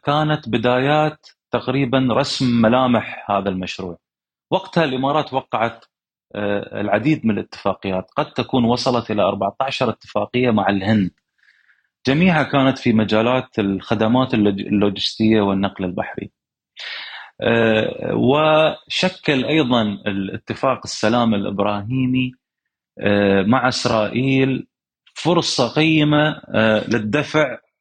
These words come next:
آه، بهذا المشروع الاقتصادي المهم للأمام. فأصبحت الإمارات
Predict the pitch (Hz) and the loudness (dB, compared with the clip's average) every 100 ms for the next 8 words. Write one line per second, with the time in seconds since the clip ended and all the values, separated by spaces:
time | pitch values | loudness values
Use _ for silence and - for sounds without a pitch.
0 | _ _ - 107 107 104 104 101 101 101 | _ _ -2 2 4 4 4 2 2 0
1 | - - 104 98 - 120 135 143 131 117 | -2 -10 -12 -12 -8 -2 0 2 2 0
2 | 113 - 143 127 113 107 98 - 113 - | -2 -2 0 0 0 -2 -4 -4 -4 0
3 | 139 123 117 110 113 135 175 185 _ _ | 0 2 0 0 0 2 0 -2 _ _
4 | _ _ _ _ 135 160 160 185 156 - | _ _ _ _ 0 2 2 2 2 0
5 | - 147 - 120 127 - 110 107 110 131 | -2 -2 -2 -2 -4 -2 0 2 2 2
6 | 139 | -2